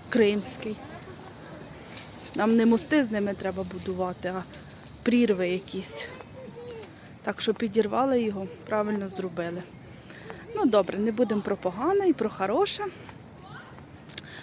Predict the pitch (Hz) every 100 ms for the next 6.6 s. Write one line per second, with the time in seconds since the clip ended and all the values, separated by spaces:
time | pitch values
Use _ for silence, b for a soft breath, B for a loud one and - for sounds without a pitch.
0 | B - 220 220 214 226 330 262 254 233
1 | - 226 - - - - - 196 277 262
2 | 247 220 208 202 - 202 190 - 202 190
3 | 196 190 180 180 - - B B B B
4 | B B - - - - - 196 226 208
5 | 185 170 175 220 285 277 233 226 202 214
6 | 214 - 220 202 196 196